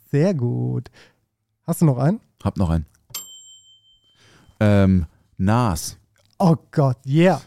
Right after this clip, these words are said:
Speaker 2: Yeah.
Speaker 1: Nas is like.
Speaker 2: Nas. Nas hat neue Platte.
Speaker 1: Mhm, hab's gesehen, drei
Speaker 2: Innerhalb
Speaker 1: Striche.
Speaker 2: von, ey, ja, drei Striche. King Disease three. Und, ähm,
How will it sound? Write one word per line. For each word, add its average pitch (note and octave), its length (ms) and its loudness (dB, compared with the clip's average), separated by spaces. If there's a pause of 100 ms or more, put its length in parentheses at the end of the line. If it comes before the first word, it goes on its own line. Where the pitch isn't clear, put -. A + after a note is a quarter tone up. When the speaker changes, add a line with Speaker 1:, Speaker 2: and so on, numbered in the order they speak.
(160)
Speaker 2:
Yeah. G2 260 4
Speaker 1:
Nas F3 140 0
is B2 120 -6
like. C#3+ 200 0
Speaker 2:
Nas. F#2+ 600 0
Nas G2+ 540 0
hat F#2 220 -2
neue G#2+ 280 4
Platte. G#2+ 460 0
Speaker 1:
Mhm, F3 320 4
hab's F#3 180 0
gesehen, D#3 280 2
drei B2 60 4
Speaker 2:
Innerhalb B2 260 6
Speaker 1:
Striche. A2+ 300 4
Speaker 2:
von, F#2+ 140 -2
ey, F2+ 300 4
ja, F2 220 2
drei F2+ 220 0
Striche. F2 440 0 (380)
King C3+ 240 2
Disease A2+ 760 0 (100)
three. F#2 400 0 (500)
Und, G2+ 380 0
ähm, F2+ 480 2